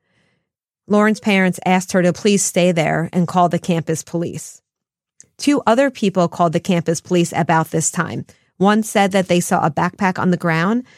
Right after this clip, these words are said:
and the other was a student saying that someone's things were scattered on the ground, and the police could be heard saying, "I think we have a kidnapping." Can you imagine the parents? They live six hundred miles away,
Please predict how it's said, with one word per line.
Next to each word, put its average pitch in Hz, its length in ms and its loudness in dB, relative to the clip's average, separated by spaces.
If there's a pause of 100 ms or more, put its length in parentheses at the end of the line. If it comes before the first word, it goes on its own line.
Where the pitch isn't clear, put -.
(420)
and 196 200 2
the 202 160 2
other 220 340 2
was 185 180 2
a 185 60 2
student 180 380 0
saying 175 540 0
that 160 360 0
someone's 170 340 -2
things 208 300 0
were 185 120 0
scattered 170 540 0
on 170 140 2
the 165 80 -2
ground, 170 560 0 (340)
and 196 180 2
the 196 60 2
police 240 340 -2
could 240 180 0
be 202 140 2
heard 190 280 0
saying, 190 500 0
"I 185 120 2
think 190 260 -4
we 202 100 2
have 185 220 0
a 175 60 -2
kidnapping." 160 640 -6
Can 170 100 -12 (1200)
you 381 140 4
imagine 202 440 2
the 202 80 0
parents? 196 380 -2
They 214 100 0
live 277 160 -2
six - 280 -2
hundred 208 260 2
miles 175 340 0
away, 165 340 -4